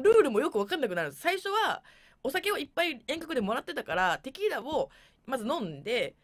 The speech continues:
で、えっと、関節技を決められてエスケープしたら一杯飲むってルールだったはずなのに、気づいたら、なんか自分たちのタイミングで飲み出しちゃって、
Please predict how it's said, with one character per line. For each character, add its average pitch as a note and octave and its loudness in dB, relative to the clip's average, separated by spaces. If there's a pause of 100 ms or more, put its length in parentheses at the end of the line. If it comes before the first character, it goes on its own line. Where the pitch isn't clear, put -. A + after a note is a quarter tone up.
(340)
で、 - -4 (240)
え - -10
っ - -10
と、 G2+ -8 (2000)
関 G#4+ -4
節 A4 -6
技 G#4+ 2
を G4 0
決 F4+ -8
め G4 2
ら G4 2
れ G4 -2
て - -16
エ D#4+ -2
ス - -10
ケ C5 4
ー - -2
プ A#3 -4
し A#3 -8
た F#4+ 2
ら B3+ 2
一 D4 -6
杯 B3 0
飲 G#3+ 0
む B3 -2
っ G3 -4
て F3+ -4
ル A#3 -4
ー A#3+ -4
ル G3+ 0
だ E3 2
っ - -6
た - -10
は F#3 -6
ず G3 -8
な A3+ -2
の D#3 -4
に、 E3 -8
気 - -6
づ A4+ -2
い - -12
た G3+ 0
ら、 G3 2
な A3 -4
ん A3 -6
か F3 2
自 F#3 -6
分 F#4 -6
た G#4 0
ち - -10
の G#3+ -2
タ A#3+ -6
イ D4+ -2
ミ D#4+ -10
ン D4+ -10
グ E4 -8
で D#4 -4
飲 G3+ -2
み B3+ -4
出 D4 0
し D#4 -14
ち - -4
ゃ D3+ -2
っ C#3 -8
て、 C#3 -6